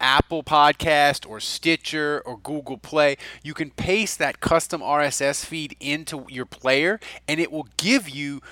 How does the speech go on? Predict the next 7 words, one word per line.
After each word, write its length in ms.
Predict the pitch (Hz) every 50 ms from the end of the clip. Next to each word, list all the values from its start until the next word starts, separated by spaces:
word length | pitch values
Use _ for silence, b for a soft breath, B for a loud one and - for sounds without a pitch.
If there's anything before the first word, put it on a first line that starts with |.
| B B B
the 140 | 110 139 -
paid 540 | - - - 165 156 165 170 170 170 -
content. 720 | - - - 143 147 160 175 160 - 190 202 220 247 - _ b b b b b b b b b b _ _ _ _ -
Uh, 440 | 131 127 120 110 104 98 87 80 - - _ _ - _ -
it'll 200 | 170 170 160 147
put 220 | - - - 226 208
it 100 | 190